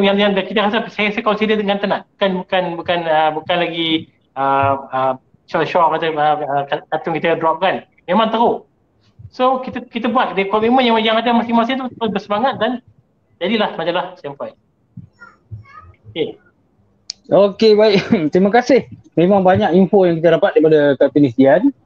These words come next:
Speaker 2: Ah, alhamdulillah. Terima kasih banyak kerana sudi untuk berkongsi. Jadi saya pun mengenali, uh, Sempoi ni melalui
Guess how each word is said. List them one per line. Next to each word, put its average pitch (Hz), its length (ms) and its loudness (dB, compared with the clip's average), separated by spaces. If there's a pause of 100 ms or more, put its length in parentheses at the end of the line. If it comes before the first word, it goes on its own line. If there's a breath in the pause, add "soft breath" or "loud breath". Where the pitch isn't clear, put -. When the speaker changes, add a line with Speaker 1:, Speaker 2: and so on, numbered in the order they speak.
(380)
Speaker 2:
Ah, 139 400 2
alhamdulillah. 170 560 4 (240)
Terima 151 160 4
kasih 156 160 0
banyak 165 240 2
kerana 165 240 2
sudi 202 240 4
untuk 185 320 2
berkongsi. 185 480 2 (400 soft breath)
Jadi 247 160 4
saya 269 240 4
pun 302 160 4
mengenali, 240 800 4
uh, 180 480 6
Sempoi 196 560 4
ni 214 80 2
melalui 180 1040 6